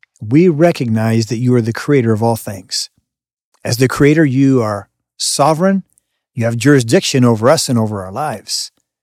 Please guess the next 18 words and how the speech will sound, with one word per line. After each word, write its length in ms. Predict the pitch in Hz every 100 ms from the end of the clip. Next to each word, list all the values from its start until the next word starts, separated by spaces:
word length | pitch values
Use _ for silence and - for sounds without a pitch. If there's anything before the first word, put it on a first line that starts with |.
| _ _ _ _ _ _
We 80 | 120
also 220 | 120 -
recognize 720 | 123 143 147 131 135 143 135
that 140 | 120 113
you 420 | 107 117 156 185
are 160 | 196 151
holy, 400 | 170 185 147 110
Lord, 400 | 117 127 131 - _ _ _ _ - -
and 200 | 113 117
you 160 | 131 160
are 40 |
to 60 | 147
be 140 | 143
approached 540 | 135 - 170 127 - 120
with 160 | 104
reverence 680 | 107 113 127 147 160 - - _ _ _ _ _ _ _
and 140 | - 117
awe. 320 | 107 98